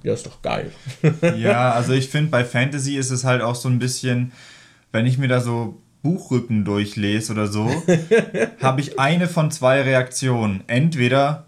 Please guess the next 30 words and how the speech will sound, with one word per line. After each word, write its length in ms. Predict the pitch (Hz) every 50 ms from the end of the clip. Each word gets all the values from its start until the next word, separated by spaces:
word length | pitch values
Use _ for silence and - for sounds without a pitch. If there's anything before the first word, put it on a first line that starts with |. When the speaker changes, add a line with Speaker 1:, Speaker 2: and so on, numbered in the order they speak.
| _ _ _
Speaker 2:
„Boah, 160 | _ 98 92
das 140 | 90 92 92
ist 60 | -
ja 120 | 113 98 98
generischer 640 | 95 104 98 101 104 113 120 113 120 120 - 120
Rotz, 320 | 107 101 110 127 123 - -
den 180 | - 113 107 110
hat 180 | 110 110 -
man 100 | 117 113
ja 140 | 113 110 110
schon 240 | - - 113 107 110
fünftausend 920 | - - 123 123 131 127 - - - _ - - 131 123 120 123 123 123
Mal 160 | 117 117 117
in 120 | 117 113 98
anderen 260 | 117 131 147 139 123
Geschichten 480 | 110 107 - - 110 107 - - 113
gesehen.“ 320 | 104 98 98 104 110 117 113
Wenn 120 | 110 107
dann 220 | 110 107 104 104 107
halt, 300 | 110 107 - - - -
wie 100 | 110 110
gesagt, 380 | 117 104 98 107 107 107 107
diese 180 | 110 98 101 101
Standardsachen 720 | 101 - 110 110 113 113 107 110 113 110 110 120 117 104
wie 80 | 104
Zwerge, 560 | 104 - - - 107 110 113 117 110 110 110 78
Elfen 360 | 101 110 113 117 117 - 117
und 140 | 107 107 -
sowas 340 | 110 104 101 104 101 101
kommen, 360 | - - 110 107 110 123 127